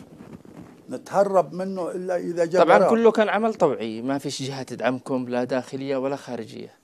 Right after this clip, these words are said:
Speaker 1: ما فيش. احنا كلنا كحركة، حركة قومية، يعني، ب-، بقيادتها،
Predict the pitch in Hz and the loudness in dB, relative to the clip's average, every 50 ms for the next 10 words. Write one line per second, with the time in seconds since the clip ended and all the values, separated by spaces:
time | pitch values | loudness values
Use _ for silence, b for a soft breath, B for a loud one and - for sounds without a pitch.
0 | _ - 127 135 147 151 156 135 117 - - - 101 107 - - - _ - - | _ -14 -12 -10 -6 -6 -6 -6 -6 -10 -14 -20 -20 -20 -20 -20 -20 _ -20 -20
1 | - - 127 127 120 - - - 151 - 143 135 131 - 135 139 - - 151 147 | -20 -16 -16 -16 -16 -14 -12 -12 -10 -10 -10 -12 -12 -12 -14 -10 -6 -4 -4 -2
2 | 147 147 - 151 147 - _ _ _ _ _ _ _ _ _ - - _ _ _ | -4 -6 -8 -10 -14 -14 _ _ _ _ _ _ _ _ _ -20 -20 _ _ _
3 | - - 120 143 143 131 131 - 131 120 120 127 120 123 120 127 135 151 170 - | -10 -8 -6 -4 -4 -6 -6 -6 -8 -8 -6 -8 -8 -8 -8 -8 -8 -8 -8 -8
4 | - - - - - 101 - - - 127 120 113 104 110 117 104 110 113 - _ | -10 -12 -14 -16 -20 -20 -18 -16 -16 -14 -14 -14 -12 -10 -12 -12 -12 -14 -18 _
5 | b b b b b b b b _ _ 127 127 123 - 131 127 117 117 120 151 | b b b b b b b b _ _ -16 -14 -12 -10 -6 -6 -4 -4 -4 -4
6 | 139 - - - - 123 101 - | -6 -6 -10 -10 -10 -8 -8 -10